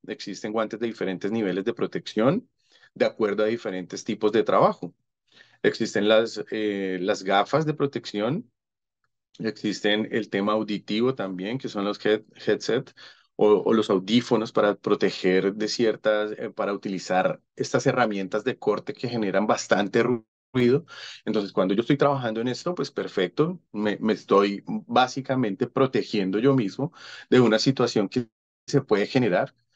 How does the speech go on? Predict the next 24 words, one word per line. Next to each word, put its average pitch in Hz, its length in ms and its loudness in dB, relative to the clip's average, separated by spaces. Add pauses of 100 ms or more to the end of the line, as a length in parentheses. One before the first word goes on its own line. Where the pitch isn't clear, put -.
(140)
y - 100 2
porque 107 300 0
por 101 160 -4
eso 95 180 -4
mismo 107 200 0
esto - 160 -6
se 110 80 -6
llama 92 380 -4
un 117 200 0
accidente, 95 500 -8 (280)
un 107 140 -2
accidente 85 420 -4
como - 220 -8
tal. - 120 -20 (800)
Como 135 280 4
cuarto, 160 580 2
tenemos 127 440 -6
la 135 140 4
señalización. 127 1080 -2
La 101 160 -6
señalización 104 800 -6
es 110 100 -6
bastante 135 560 2
importante. 127 640 -2